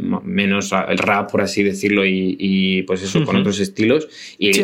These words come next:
Speaker 2: eso,
Speaker 1: le,
Speaker 2: claro.
Speaker 1: y le sale bien, o sea que al final el talento es talento, de, el, y limitar las cosas a,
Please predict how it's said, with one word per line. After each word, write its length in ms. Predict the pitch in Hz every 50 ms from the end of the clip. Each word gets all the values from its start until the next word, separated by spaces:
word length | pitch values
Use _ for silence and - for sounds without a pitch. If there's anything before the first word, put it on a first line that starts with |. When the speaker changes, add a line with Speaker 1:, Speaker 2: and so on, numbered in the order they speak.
| 196 117
Speaker 2:
eso, 80 | 110 110
Speaker 1:
le, 100 | 110 -
Speaker 2:
claro. 180 | - 160 147
Speaker 1:
y 40 | 127
le 80 | 113 101
sale 260 | - 120 113 123 110
bien, 280 | 95 110 143 147 117 101
o 40 | 98
sea 180 | - 107 101
que 240 | 92 101 98 95 98
al 100 | 95 95
final 340 | 98 107 107 110 110 113 - -
el 160 | - 110 107 -
talento 380 | - 98 101 104 107 98 - 120
es 120 | 117 -
talento, 480 | - 104 98 101 117 135 135 - 104 98
de, 120 | 104 104 - -
el, 260 | 101 101 95 95 - 67
y 180 | 92 110 110 107
limitar 420 | 107 104 104 104 95 101 107 110
las 120 | 117 110
cosas 360 | - - 117 104 110 107 101 -
a, 340 | 107 107 107 107 107 104